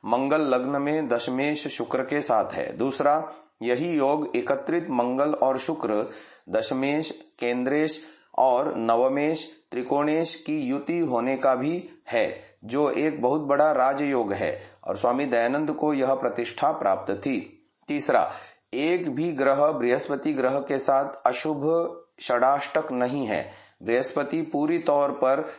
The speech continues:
षड बल से सबल है। चौथा, प्रबल धनात्मक यानी धनेश और एकादशेश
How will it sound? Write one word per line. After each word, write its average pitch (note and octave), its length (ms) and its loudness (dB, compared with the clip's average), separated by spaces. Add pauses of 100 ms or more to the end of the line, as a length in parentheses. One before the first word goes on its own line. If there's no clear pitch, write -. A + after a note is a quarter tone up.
षड D3+ 280 -2
बल C3+ 240 2
से D3 280 0
सबल A#2+ 400 2
है। G#2 360 0 (440)
चौथा, C#3+ 420 2 (320)
प्रबल C#3+ 360 2
धनात्मक C3 640 0
यानी B2 280 2
धनेश C#3 580 -2
और C3+ 560 0
एकादशेश B2 1120 0